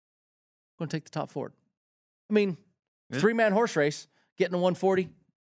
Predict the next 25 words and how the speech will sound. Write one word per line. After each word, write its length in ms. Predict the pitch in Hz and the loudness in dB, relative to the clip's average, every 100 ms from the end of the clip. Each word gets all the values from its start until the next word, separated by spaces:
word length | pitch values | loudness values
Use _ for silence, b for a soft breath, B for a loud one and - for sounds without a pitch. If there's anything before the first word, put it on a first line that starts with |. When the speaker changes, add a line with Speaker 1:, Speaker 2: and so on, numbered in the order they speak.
| - | -10
Speaker 1:
I'll 60 | |
take 200 | - 185 | -2 -2
it. 100 | 135 - _ _ - | -4 -14 _ _ -12
Speaker 2:
Man, 300 | 110 123 113 | -6 -6 -4
the, 140 | 123 | -4
you 100 | 131 | 0
know, 180 | 127 127 B B B _ | 0 -2 B B B _
we 120 | 135 160 | -2 0
can 140 | 170 | 2
either 520 | 165 151 143 135 123 _ | 2 4 2 0 -4 _
win 240 | 135 165 170 | 0 2 4
our 160 | 160 | 2
bets 540 | 143 160 202 - - - | 2 2 2 -2 -2 -2
or 140 | 147 | 0
we 100 | 147 | 0
can 140 | 196 175 | 0 0
have 140 | 143 | 0
all 180 | 160 202 | 0 0
of 80 | 156 | 0
our 80 | 135 | -2
bets 240 | 131 - | -2 -4
lose 180 | 139 147 | -6 -6
in 100 | 147 | -6
one 140 | 160 | -6
lap. 280 | 170 113 | -6 -6